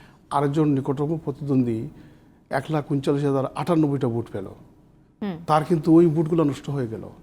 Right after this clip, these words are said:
Speaker 1: ইলেক্টেড দুইটা ভোট যে বেশি পেয়েছে। তো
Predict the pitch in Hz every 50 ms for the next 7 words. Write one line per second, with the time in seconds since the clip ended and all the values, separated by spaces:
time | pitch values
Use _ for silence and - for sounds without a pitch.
0 | - - - _ _ _ _ _ _ _ _ _ _ _ 139 151 156 - - -
1 | 170 156 160 - - - - - 131 127 139 139 147 156 139 143 139 131 131 120
2 | 123 113 - 117 113 98 98 92 - - - - - - - - - - _ _
3 | _ _ _ - - - - - - _ -